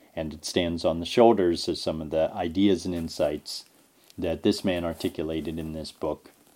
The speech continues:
Tree Crops, A Permanent Agriculture, J. Russell Smith,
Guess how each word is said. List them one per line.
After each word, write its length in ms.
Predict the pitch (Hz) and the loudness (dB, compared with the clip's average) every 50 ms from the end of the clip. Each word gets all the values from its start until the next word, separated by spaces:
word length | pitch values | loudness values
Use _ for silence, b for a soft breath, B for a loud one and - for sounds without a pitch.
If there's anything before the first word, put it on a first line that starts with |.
| _ _ _ _ _ _ _ _ | _ _ _ _ _ _ _ _
Tree 220 | - - 127 120 104 | 4 8 8 8 8
Crops, 600 | - - 92 78 73 76 - - - - - - _ _ _ _ - | 6 2 0 0 0 0 -2 -4 -6 -8 -8 -10 _ _ _ _ 0
A 80 | 127 | 0
Permanent 500 | 120 - - 110 104 98 95 90 87 80 | 0 2 2 2 2 2 0 -2 0 0
Agriculture, 840 | 92 82 82 78 71 76 73 - - 76 73 - - - 78 73 73 - b b b b b b b _ | 2 2 2 0 -4 -8 -2 0 0 0 0 -2 -6 -6 -6 -6 -8 -12 b b b b b b b _
J. 200 | - - 98 98 | 2 4 6 6
Russell 380 | 92 92 90 85 - - 85 | 6 6 4 2 0 -2 -4
Smith, 540 | 78 - - - 90 85 80 82 - - - | -6 -6 -8 -6 -4 -4 -4 -4 -6 -10 -18